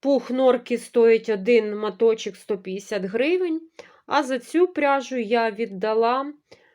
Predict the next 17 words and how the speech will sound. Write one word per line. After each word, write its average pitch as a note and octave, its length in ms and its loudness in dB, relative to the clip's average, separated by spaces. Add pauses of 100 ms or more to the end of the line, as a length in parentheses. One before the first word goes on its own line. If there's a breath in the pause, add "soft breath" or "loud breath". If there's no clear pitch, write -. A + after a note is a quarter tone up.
(340 soft breath)
е, G#3+ 260 -4
за A#3+ 180 0
сто A#3+ 320 0
грамів B3 480 -2
шістдесят A3 760 -6
вісім A3 520 -8
гривень. F3 760 -10 (800 soft breath)
Взяла B3 440 0
я D#4 180 0
цю D4 240 -8
пряжу B3 540 0
триста B3 680 -4
грамів. F3 760 -10 (2500)
Вона D#4 300 0
бюджетна, E3+ 720 -4
ця F3 200 -12
пряжа, F3 580 -12